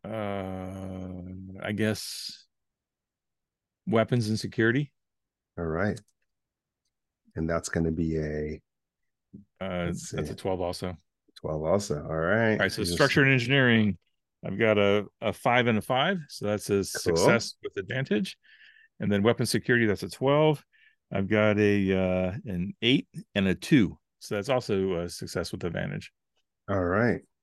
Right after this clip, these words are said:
Speaker 1: Crack,
Speaker 2: So let's
Speaker 1: crack crew getting it done under, uh, adverse circumstances.
Speaker 2: Exactly. <clears throat> Okay, so we have that advantage. Do you wanna roll advantage or, um, on a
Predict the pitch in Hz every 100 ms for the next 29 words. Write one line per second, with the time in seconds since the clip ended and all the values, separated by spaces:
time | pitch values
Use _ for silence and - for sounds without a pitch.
0 | _ - 139 123 87 90 - 165 147 -
1 | 170 143 131 139 135 139 131 147 139 127
2 | 123 123 113 117 117 113 110 101 - 110
3 | 110 113 110 - - 92 92 90 _ _
4 | _ _ - 90 82 80 85 - 82 80
5 | - _ - - _ _ _ - _ -
6 | - 117 98 - 135 139 113 - 120 120
7 | 131 131 107 101 117 143 110 90 92 104
8 | 104 101 101 104 95 87 113 143 139 104
9 | 101 92 - 95 90 85 85 - _ _
10 | _ _ _ _ _ _ _ _ _ _
11 | _ _ _ _ _ _ _ _ _ _
12 | _ _ _ _ 101 92 87 85